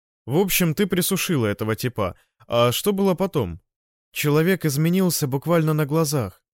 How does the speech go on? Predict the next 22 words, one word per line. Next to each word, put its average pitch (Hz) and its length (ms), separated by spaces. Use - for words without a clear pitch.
Он 165 160
стал 180 340
раздражительным, 143 920
даже 156 220
вспыльчивым, 107 800
практически 175 580
возненавидел 185 720
меня, 120 380
словно 175 440
чувствовал 165 540
невидимые 180 540
цепи, 180 420
которыми 135 420
был 147 220
намертво 147 480
ко 131 100
мне 139 160
привязан, 131 640
и 156 120
стремился 160 560
их 131 100
разорвать. 139 640